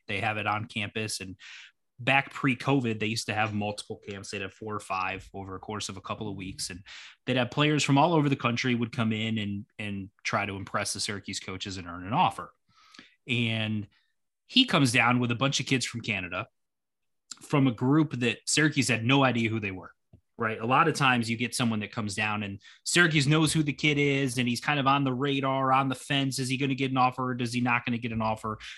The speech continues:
Depends on how well he runs and how well he performs in the camp. Syracuse didn't even know Matthew Bergeron's name when he came in, 'cause he was from some spot in Canada that was largely ignored and picked, not really recruited very heavily by, um,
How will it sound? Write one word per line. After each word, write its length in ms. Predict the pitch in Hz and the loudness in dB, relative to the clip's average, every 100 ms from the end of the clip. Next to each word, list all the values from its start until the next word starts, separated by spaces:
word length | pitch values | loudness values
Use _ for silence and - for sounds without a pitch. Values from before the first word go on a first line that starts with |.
| - | -4
Depends 280 | 120 139 127 | 0 2 4
on 60 | |
how 140 | 123 123 | 4 4
well 180 | 127 | 2
he 80 | 123 | 0
runs 460 | 110 113 113 113 110 | 0 2 2 2 0
and 80 | 101 | -2
how 100 | 104 | -2
well 140 | 113 | -2
he 80 | 120 | -4
performs 480 | - - 107 107 104 | -6 -6 -4 -4 -4
in 80 | |
the 40 | 101 | -6
camp. 320 | - 104 95 - _ _ _ | -6 -6 -8 -12 _ _ _
Syracuse 500 | - 170 220 214 240 | -2 4 4 6 6
didn't 180 | 156 175 | 8 6
even 260 | 180 160 147 | 6 4 4
know 180 | 143 147 | 4 4
Matthew 340 | 139 135 131 | 2 0 -2
Bergeron's 560 | 120 123 120 113 107 104 | 0 2 2 2 0 0
name 260 | 113 113 | -2 0
when 100 | 104 | -4
he 60 | 95 | -6
came 200 | - 95 | -8 -8
in, 140 | 98 | -6
'cause 140 | 123 123 | -4 -2
he 100 | 127 | -2
was 120 | 123 | -2
from 200 | - 127 | -2 -2
some 200 | 120 131 | -2 -2
spot 340 | - 123 123 | 0 0 0
in 60 | 123 | -2
Canada 500 | - 98 95 98 143 - - | -8 -10 -6 -6 -6 -10 -10
that 160 | - 117 | -4 -2
was 400 | 123 117 104 - | 2 0 0 -2
largely 480 | 113 113 120 120 117 | 2 2 2 0 0
ignored 460 | 98 95 95 120 | -2 -6 -6 -2
and 160 | 120 101 | -2 -2
picked, 260 | 123 104 107 | -4 -4 -4
not 320 | 104 104 101 | -2 -2 -4
really 240 | 113 107 107 | -8 -6 -6
recruited 520 | 95 - 107 104 107 | -10 -12 -10 -10 -8
very 200 | 104 98 | -8 -8
heavily 380 | 107 101 101 120 | -8 -10 -8 -6
by, 300 | 110 101 101 _ - - | -4 -4 -6 _ -16 -10
um, 320 | 107 101 98 | -4 -4 -4